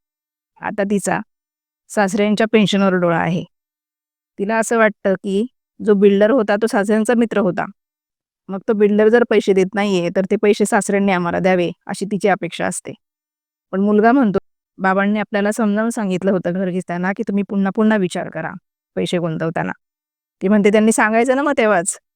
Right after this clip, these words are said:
की घेऊच नका म्हणून." अशा आडमुठा सुना असतील तर घरातलं वातावरण कसं असेल मंडळी,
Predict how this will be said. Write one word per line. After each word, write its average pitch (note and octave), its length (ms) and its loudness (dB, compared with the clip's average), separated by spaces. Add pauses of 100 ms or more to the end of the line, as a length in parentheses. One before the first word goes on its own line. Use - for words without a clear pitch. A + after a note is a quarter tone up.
(120)
की G#3+ 60 -4
घेऊच G#3 340 4
नका G3 220 0
म्हणून." F3 300 -2 (1800)
अशा G#3+ 240 0
आडमुठा A3+ 400 2
सुना A#3 260 2
असतील F3+ 360 -2 (760)
तर G#3 80 -6
घरातलं A3 360 -2
वातावरण G#3 400 2
कसं A3 220 0
असेल G3+ 240 2
मंडळी, G3 380 2